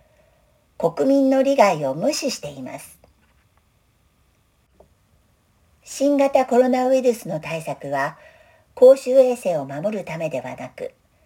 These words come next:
別な目的があり得ます。例えば、安価で容易に入手できる治療法を抑制する一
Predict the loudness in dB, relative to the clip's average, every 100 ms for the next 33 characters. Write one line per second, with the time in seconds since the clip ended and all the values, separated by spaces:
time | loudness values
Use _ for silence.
0 | _ _ _ _ _ _ _ -10 -10 -2
1 | 0 2 0 -2 -8 -6 -8 -6 -8 -6
2 | -6 -4 -6 -10 -12 -20 _ _ _ _
3 | _ _ _ _ _ _ _ _ _ _
4 | -10 4 4 6 0 -4 -10 _ _ _
5 | _ _ _ 0 2 2 0 -4 -6 -2
6 | 2 4 4 0 -4 -6 -6 -10 -8 -8
7 | -8 -8 -10 -12 -8 -2 -2 0 2 4
8 | 4 0 -2 -4 -2 -2 -2 -8 -8